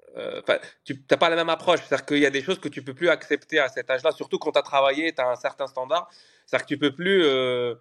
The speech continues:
si on te propose, euh, d'aller, je sais pas, euh, dormir dans un,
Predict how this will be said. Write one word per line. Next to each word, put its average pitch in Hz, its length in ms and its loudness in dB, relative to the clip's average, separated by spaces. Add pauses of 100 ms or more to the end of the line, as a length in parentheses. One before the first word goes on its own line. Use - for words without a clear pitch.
(340)
si - 140 0
on 139 100 0
te 139 60 -16
propose, 151 540 2
euh, 131 420 2
d'aller, 135 400 2
je 139 80 -12
sais - 80 -4
pas, 139 280 2
euh, 117 580 0
dormir 123 480 -2
dans 127 220 -6
un, 120 540 -6